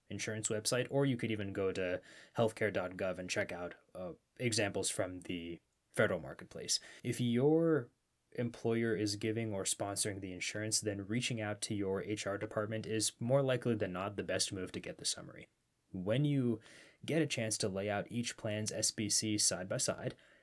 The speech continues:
you can see at a bird's eye view what you need to pay for various items like getting traditional visits,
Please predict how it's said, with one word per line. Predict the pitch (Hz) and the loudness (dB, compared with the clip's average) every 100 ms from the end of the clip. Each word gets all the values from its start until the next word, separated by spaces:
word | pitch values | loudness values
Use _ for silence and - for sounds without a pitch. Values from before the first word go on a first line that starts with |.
| _ | _
you | 117 127 | 0 0
can | 135 - 135 123 | 2 2 2 4
see | 110 - 151 165 | 8 8 8 6
at | 107 113 | 4 0
a | 95 - _ | -4 -10 _
bird's | 98 120 139 131 | -2 2 2 0
eye | - 98 110 | -6 -4 -4
view | 104 95 117 117 | -4 -4 -2 0
what | 104 139 - | 6 6 6
you | |
need | 135 127 | 2 2
to | 123 | -2
pay | - 104 92 90 | -4 -4 -4 -4
for | - 101 | -4 -6
various | - 139 123 - | -2 -2 2 2
items | 95 90 87 90 | 2 -2 -2 -2
like | 101 98 | -2 0
getting | 104 98 98 | 0 0 -2
traditional | - 113 113 117 104 | -4 -2 0 0 0
visits, | 98 92 98 95 - | 0 -2 0 2 2